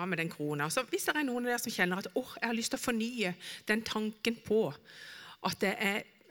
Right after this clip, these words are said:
Guds datter, Guds sønn», så skal jeg bare gjøre sånn, og så kan jeg ta den bare sånn opp på hodet til den som ønsker det, og så bare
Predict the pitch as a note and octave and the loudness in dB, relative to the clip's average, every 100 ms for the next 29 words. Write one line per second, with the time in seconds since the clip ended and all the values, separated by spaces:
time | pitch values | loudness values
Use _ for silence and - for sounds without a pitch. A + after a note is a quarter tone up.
0 | - - - _ _ F#3 F#3 - - - | -20 -20 -20 _ _ 8 8 10 6 0
1 | - - E3 - D#3+ - - D3+ C#3 - | 0 -4 -4 -2 0 4 4 4 0 -10
2 | - - _ _ _ _ _ _ - F3 | -14 -20 _ _ _ _ _ _ 0 2
3 | - F3 F#3 E3+ D#3+ E3 E3+ D#3 C#3+ - | 4 2 2 -2 -2 0 0 0 -4 -10
4 | _ _ - _ F3+ D#3 - - A3+ D#4+ | _ _ -20 _ -4 -4 -4 0 0 0
5 | F4 - - F3 - F3+ D#3+ - - - | -4 -10 -8 -4 -4 -4 -6 -10 -20 -20
6 | - _ - F#3+ F3+ E3+ - - - - | -20 _ -6 -2 -2 -4 -6 -18 -14 -8
7 | E3+ E3+ D#3+ D3+ E3+ D3+ - F3 - E3+ | -8 -6 -10 -10 -10 -10 -10 -18 -12 -12
8 | - D#3+ D#3+ D#3 - - - F3 D#3 - | -10 -12 -8 -10 -12 -20 -10 -6 -4 -6
9 | E3+ - - - E3+ - - - _ F#3+ | -6 -6 -6 -6 -8 -12 -18 -20 _ -6
10 | F#3+ F3 D#3+ D3+ D3+ | -4 -4 -6 -6 -8